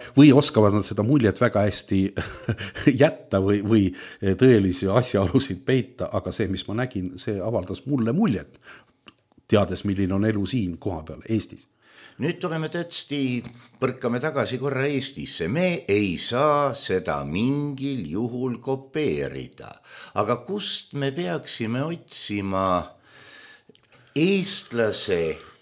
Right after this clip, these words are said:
Speaker 2: Eestis käitumise? Ma pean silmas
Speaker 1: Kus me peaksime
Speaker 2: sind ka
Speaker 1: otsima? Ma
Speaker 2: Eestimaal.
Speaker 1: vastan sulle. Ma sain su
Speaker 2: Jah.
Speaker 1: mõttest aru, ma vastan sulle. Alles hiljuti ilmusid, ilmus uudis, kus, kus öeldi, et holokaust on jätnud geneetilise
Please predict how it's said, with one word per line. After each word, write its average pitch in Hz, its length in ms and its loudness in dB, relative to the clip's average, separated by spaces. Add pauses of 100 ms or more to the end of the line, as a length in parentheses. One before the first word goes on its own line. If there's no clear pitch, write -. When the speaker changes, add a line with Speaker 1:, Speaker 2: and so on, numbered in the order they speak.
(120)
Speaker 2:
Eestis 139 920 -4
käitumise? 95 960 -4
Ma 190 160 0
pean 175 180 -4
silmas 170 180 0
Speaker 1:
Kus 214 160 8
me 220 80 10
peaksime - 220 8
Speaker 2:
sind - 180 10
ka 247 100 8
Speaker 1:
otsima? 180 160 8
Ma 190 80 10
Speaker 2:
Eestimaal. 226 160 10
Speaker 1:
vastan 156 420 8
sulle. 104 280 6
Ma 160 120 6
sain 208 220 8
su 208 100 8
Speaker 2:
Jah. 208 80 8
Speaker 1:
mõttest 226 360 4
aru, 202 140 8
ma 170 140 6
vastan 180 400 4
sulle. 85 360 -6 (640)
Alles 196 220 4
hiljuti 160 320 4
ilmusid, 139 540 -2 (180)
ilmus 151 320 0
uudis, 147 400 -2
kus, - 460 -6 (100)
kus 120 240 -2
öeldi, 113 320 2
et 101 200 -6 (120)
holokaust - 800 -4 (180)
on 98 160 0
jätnud 113 400 -2
geneetilise 107 640 -2